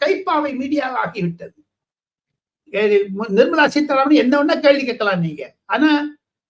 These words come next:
மு க ஸ்டாலின் வந்து ஒரு பத்திரிகையாளர் டெல்லியில சந்திக்கிறதே கிடையாது. இந்தி கூட்டணி நடந்த மும்பை, பட்னா, பெங்களூரு, டெல்லி,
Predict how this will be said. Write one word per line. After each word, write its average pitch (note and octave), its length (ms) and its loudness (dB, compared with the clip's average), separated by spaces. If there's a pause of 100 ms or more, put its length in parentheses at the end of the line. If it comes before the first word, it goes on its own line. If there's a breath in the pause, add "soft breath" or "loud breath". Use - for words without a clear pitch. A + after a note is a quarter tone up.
(280)
மு D4 120 2
க C#4+ 180 2
ஸ்டாலின் C4 300 2
வந்து C#4 220 2
ஒரு B3+ 180 4
பத்திரிகையாளர் B3 840 -2
டெல்லியில B3+ 420 0
சந்திக்கிறதே C4 500 0
கிடையாது. G3 380 0
இந்தி D4+ 380 -2
கூட்டணி D4 380 0
நடந்த B3 300 -4
மும்பை, A3+ 400 2 (1000)
பட்னா, A3+ 380 -4 (840)
பெங்களூரு, A#3 540 2 (540)
டெல்லி, A3 520 0